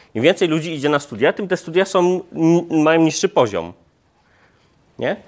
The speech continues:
Gdybym ja chciał, y, mieć ta-, t-, taki poziom utrzymywać egzaminów, tak? Taką, taką poprzeczkę wieszać na egzaminach, to, y, to pewnie z takiego stuosobowej grupy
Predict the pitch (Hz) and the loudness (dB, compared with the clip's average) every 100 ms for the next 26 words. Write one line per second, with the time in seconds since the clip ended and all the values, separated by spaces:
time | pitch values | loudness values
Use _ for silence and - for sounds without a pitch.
0 | - _ 120 156 170 254 - 190 185 - | -20 _ 4 6 8 6 4 4 4 2
1 | 151 147 147 147 139 - 151 151 - 214 | 2 4 4 2 -2 -4 0 0 2 0
2 | 220 160 156 - - 214 226 - 190 180 | 0 -6 -16 -10 -2 -2 -2 -2 0 0
3 | 160 - 180 175 151 143 - _ _ _ | 0 -2 0 2 2 0 -6 _ _ _
4 | _ - 147 143 156 156 143 98 - - | _ -4 -2 2 2 2 -2 -4 -8 -18
5 | _ _ - 170 - 160 147 156 147 151 | _ _ -2 -2 0 -2 2 2 2 0
6 | 147 151 156 147 147 175 - 156 139 156 | 0 -2 0 -4 -4 -6 -4 -4 -2 -2
7 | 147 151 139 131 120 127 185 - _ _ | -2 -2 0 0 0 0 -2 -4 _ _
8 | - _ - 214 247 226 226 220 214 - | -20 _ 0 2 2 -2 -16 -16 -18 -20
9 | _ _ 202 - 220 208 208 214 202 180 | _ _ -6 -2 0 2 0 -2 -4 0
10 | 185 185 - _ _ _ _ _ 214 208 | 0 0 -6 _ _ _ _ _ 4 6
11 | 202 202 175 185 180 165 131 160 - 147 | 4 0 2 4 4 2 2 2 2 2
12 | 165 | 2